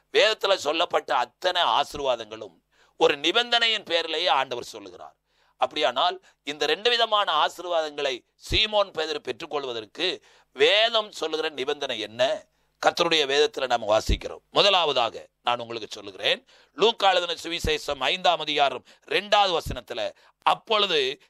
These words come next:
கடற்கரையில் நின்ற ரெண்டு படகுகளை கண்டார். மீன் பிடிக்கிறவர்களை, மீன் பிடிக்கிறவர்கள் அவைகளை விட்டிறங்கி வலைகளை அலசி கொண்டிருந்தார்கள்."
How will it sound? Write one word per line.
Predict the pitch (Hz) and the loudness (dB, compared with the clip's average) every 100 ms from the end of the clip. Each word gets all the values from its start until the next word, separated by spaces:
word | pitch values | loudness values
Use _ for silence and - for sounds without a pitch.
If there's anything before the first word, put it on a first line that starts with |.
| - | 0
கடற்கரையில் | 180 220 247 - 214 214 190 | 4 4 2 2 2 2 0
நின்ற | 165 175 170 151 123 _ | -6 -4 0 0 -2 _
ரெண்டு | - 170 220 240 233 | -8 -4 -4 -2 -4
படகுகளை | - 180 175 170 156 151 | 0 0 0 -2 -2 -2
கண்டார். | 127 120 101 82 - _ _ | -6 -8 -10 -12 -16 _ _
மீன் | 131 208 247 208 | -2 0 0 0
பிடிக்கிறவர்களை, | 196 185 180 165 147 131 165 123 110 _ _ _ _ | -2 -2 -2 -2 -2 -2 -2 -4 -8 _ _ _ _
மீன் | 127 214 226 | -4 -2 -2
பிடிக்கிறவர்கள் | 180 170 - 143 135 135 147 175 - _ | -2 -4 -2 -4 -4 -6 -6 -10 -20 _
அவைகளை | 156 180 165 147 135 | 0 2 0 0 0
விட்டிறங்கி | 180 185 226 202 151 127 165 120 127 - _ _ 143 | -4 -2 0 2 0 -2 -2 -2 -6 -12 _ _ 2
வலைகளை | 180 233 254 220 196 208 | 4 4 2 2 2 2
அலசி | 175 196 226 - 220 | 2 0 0 -4 -8
கொண்டிருந்தார்கள்." | 185 180 156 147 139 123 104 104 | -8 -8 -10 -6 -6 -6 -10 -16